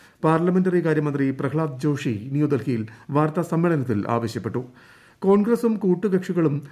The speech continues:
പാർലമെന്റ് തടസ്സപ്പെടുത്താൻ മുൻകൂട്ടി നിശ്ചയിച്ചിരുന്നുവെന്നും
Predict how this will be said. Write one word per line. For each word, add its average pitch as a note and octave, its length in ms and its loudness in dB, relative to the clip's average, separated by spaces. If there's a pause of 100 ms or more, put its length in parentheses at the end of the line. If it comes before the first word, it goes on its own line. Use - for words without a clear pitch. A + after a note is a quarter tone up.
(120)
പാർലമെന്റ് F#3 600 2
തടസ്സപ്പെടുത്താൻ D#3 640 -2 (320)
മുൻകൂട്ടി G3+ 480 2
നിശ്ചയിച്ചിരുന്നുവെന്നും D#3+ 840 0